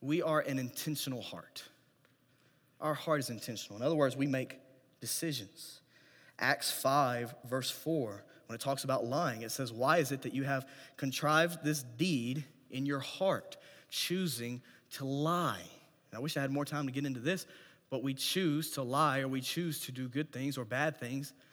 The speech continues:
depending on how we live. So, when it comes to these things, here's the heart model. I want you to fill this in. You got two upper quadrants. You have thoughts. Sorry for my very poor handwriting. You have feelings.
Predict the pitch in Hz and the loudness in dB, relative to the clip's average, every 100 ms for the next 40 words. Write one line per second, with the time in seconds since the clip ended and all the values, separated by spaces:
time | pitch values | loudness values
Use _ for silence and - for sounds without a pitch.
0 | - _ - - 117 135 131 135 151 151 | -20 _ -20 -10 -4 -2 -2 -2 -2 -2
1 | 147 185 127 92 - - - _ _ _ | 0 -2 -2 -6 -14 -20 -20 _ _ _
2 | - 214 202 117 - - - - - - | 6 12 12 10 -2 -16 -20 -20 -20 -20
3 | - _ _ 160 156 226 226 180 175 - | -20 _ _ 0 4 4 4 0 0 2
4 | 160 156 147 - - 202 160 143 160 135 | 2 2 -2 -6 -2 2 2 4 2 4
5 | 127 117 117 139 156 156 - 151 127 123 | 2 0 0 0 0 -4 -2 -2 -2 -4
6 | 120 101 - - - 175 175 - 269 202 | -6 -10 -16 -20 4 8 8 10 10 10
7 | 170 185 160 135 - - - - _ _ | 8 6 6 6 0 -6 -10 -14 _ _
8 | _ - - 185 214 262 - - - - | _ 2 8 10 10 8 -2 -6 -10 -14
9 | - _ _ _ _ - _ _ - - | -20 _ _ _ _ -20 _ _ -20 -20
10 | _ _ _ _ _ _ _ - _ _ | _ _ _ _ _ _ _ -20 _ _
11 | - - 202 196 156 143 190 185 160 131 | -4 8 10 10 4 4 2 2 2 0
12 | 120 120 123 156 - _ - - _ _ | 0 -2 -2 -6 -14 _ -20 -20 _ _
13 | _ _ _ _ _ _ - _ _ - | _ _ _ _ _ _ -20 _ _ -20
14 | _ - _ - 156 151 - 247 190 170 | _ -20 _ 4 4 4 6 8 10 6
15 | 214 - | 2 -6